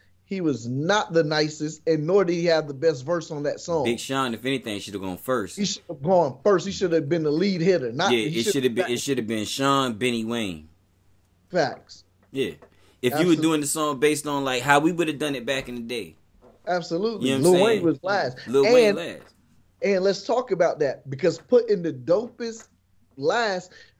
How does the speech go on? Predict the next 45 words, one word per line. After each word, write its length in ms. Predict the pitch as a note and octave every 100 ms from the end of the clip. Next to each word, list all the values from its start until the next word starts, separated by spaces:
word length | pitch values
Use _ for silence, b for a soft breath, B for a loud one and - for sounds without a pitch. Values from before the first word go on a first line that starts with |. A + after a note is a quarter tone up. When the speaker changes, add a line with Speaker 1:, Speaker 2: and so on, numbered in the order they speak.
| -
Speaker 1:
people 340 | B3+ C#4 G#3
stick 400 | G3+ - F#3 F#3+
around 720 | G#3+ F#3 F#3+ A#3+ G#3 F3+ G#3+
for 120 | G3+
the 120 | G3 F#3
whole 260 | F#3 G3
song. 520 | A3 A#3+ C4 F#3 G2 F#2 _
Speaker 2:
For 160 | - -
the 60 | C4+
Speaker 1:
Even 200 | C#4+ B3+
if 100 | A#3+
they 180 | F#3 A3+
Speaker 2:
third 20 |
Speaker 1:
don't 220 | B3+ B3+
really 220 | B3 A#3
Speaker 2:
verse. 100 | A3+ -
Speaker 1:
feel 260 | B3 A#3 A3
the 120 | G3+
first 340 | G#3 G#3 F#3
verse 240 | E3 F3 D#3+
or 60 | E3+
the 80 |
second 240 | E3 G3 F3+
verse, 140 | E3+ B -
they 160 | A#3+
hanging 340 | A3+ B3 A3 G#3
around 340 | F3+ A#3+ B3
'cause 140 | G#3 F3
they 140 | A#3
saw 460 | A#3 - B3 A3 G#3+ b b
this 200 | D#3 C4
is 140 | C#4 A#3+
gonna 240 | A3+ G#3+
feed 340 | - G#3+ G#3+
into 340 | G#3 G3+ G#3+ F#3+
one 200 | F3+ F#3+
of 80 | G3
mine 240 | B3 A#3
I'm 100 | F#3+
gonna 120 | E3
throw 180 | E3 E3+
out, 260 | D3 A2+ - b b
right? 320 | C3 F3+ -
Speaker 2:
Okay. 300 | F2 F2 F#2+
Speaker 1:
But 220 | G3 F3+